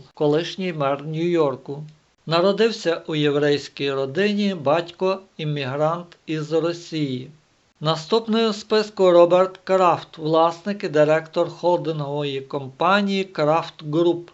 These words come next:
яка займається виробництвом паперу, вкладає акції у спортивні клуби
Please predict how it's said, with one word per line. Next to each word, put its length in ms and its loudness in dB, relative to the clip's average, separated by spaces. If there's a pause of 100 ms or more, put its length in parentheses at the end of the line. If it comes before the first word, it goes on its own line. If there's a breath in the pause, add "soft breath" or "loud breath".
(120)
яка 320 0
займається 880 0
виробництвом 880 -2
паперу, 600 -2
вкладає 680 0
акції 520 4
у 40 -4
спортивні 760 -6
клуби 600 2